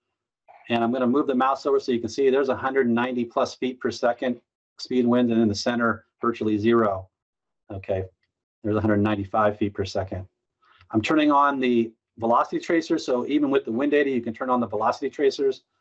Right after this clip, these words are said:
to see what the wind field looks like. And this is all just right in ras Mapper. No special third-party software or anything. Okay. And then the last thing I'm gonna look at is the resulting water surface. So here's the water surface elevation.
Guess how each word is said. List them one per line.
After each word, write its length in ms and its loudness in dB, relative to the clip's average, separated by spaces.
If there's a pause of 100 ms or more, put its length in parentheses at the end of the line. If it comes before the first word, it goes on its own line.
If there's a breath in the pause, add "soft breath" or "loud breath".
(520)
to 80 -6
see 200 2
what 200 2
the 60 -4
wind 220 0
field 200 -4
looks 240 -2
like. 260 0 (640)
And 80 -8
this 120 -8
is 100 -6
all 160 4
just 200 -6
right 180 -2
in 100 -4
ras 320 -2
Mapper. 500 -4 (580)
No 100 -2
special 460 -2
third-party 540 -2
software 520 -4
or 60 -2
anything. 460 -4 (1500)
Okay. 380 0
And 1200 -12
then 60 4
the 80 4
last 260 2
thing 120 -2
I'm 60 -2
gonna 120 0
look 160 -2
at 140 -2
is 180 -4
the 140 -6
resulting 440 0
water 280 0
surface. 320 -8
So 80 -8
here's 280 -2
the 120 -2
water 280 0
surface 300 -4
elevation. 640 -2